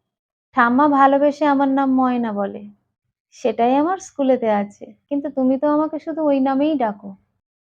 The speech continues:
তাহলে তুমি আমাকে কি বলে ডাকবে যদি ওটা বলে না ডাকো? এখন আমার কিছু মনে হয় না বাবা, তুমি ডাকলে ডাকতে পারো বাবা, আমার কোনো আপত্তি নেই।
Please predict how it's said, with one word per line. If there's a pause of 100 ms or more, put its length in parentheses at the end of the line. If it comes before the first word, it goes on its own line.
তাহলে
তুমি
আমাকে
কি
বলে
ডাকবে
যদি
ওটা
বলে
না
ডাকো? (520)
এখন
আমার
কিছু
মনে
হয়
না
বাবা, (240)
তুমি
ডাকলে
ডাকতে
পারো
বাবা,
আমার
কোনো
আপত্তি
নেই।